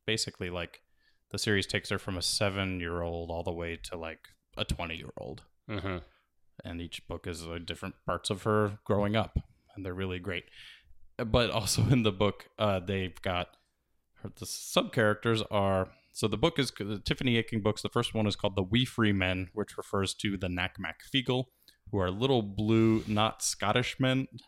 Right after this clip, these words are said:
Speaker 1: with <laughs> orange hair.
Speaker 2: Okay.
Speaker 1: They're not Scotsmen, but they're Scotsmen. And all of their, all of their dialogue is, is there phonetically for you. And I will read you a passage from the
Speaker 2: Oh,
Speaker 1: Wee Free
Speaker 2: okay.
Speaker 1: Men.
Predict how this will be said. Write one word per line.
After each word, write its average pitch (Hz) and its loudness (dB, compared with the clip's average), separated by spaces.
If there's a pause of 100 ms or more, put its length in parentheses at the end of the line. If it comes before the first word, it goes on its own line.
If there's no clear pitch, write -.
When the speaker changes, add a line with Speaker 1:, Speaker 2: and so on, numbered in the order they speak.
(280)
Speaker 1:
with - -2 (260)
<laughs> - -8
orange 113 4
hair. 101 0 (380)
Speaker 2:
Okay. 104 -4
Speaker 1:
They're 95 -2
not 127 0
Scotsmen, 95 0
but 92 -6 (120)
they're 101 -4
Scotsmen. 90 -6 (560)
And 110 -2
all 123 6
of 110 0
their, 110 6 (1200)
all 110 4
of 110 2
their 104 6
dialogue 98 6
is, 92 -4
is 95 -8
there 92 2
phonetically 98 -2
for 120 -2
you. 131 -2 (1120)
And 98 0
I 95 4
will 92 4
read 90 0
you 92 0
a 78 -8
passage 82 -4
from - -6
the - 0
Speaker 2:
Oh, 95 -2
Speaker 1:
Wee 82 -6
Free 90 -4
Speaker 2:
okay. 92 -2
Speaker 1:
Men. 82 -6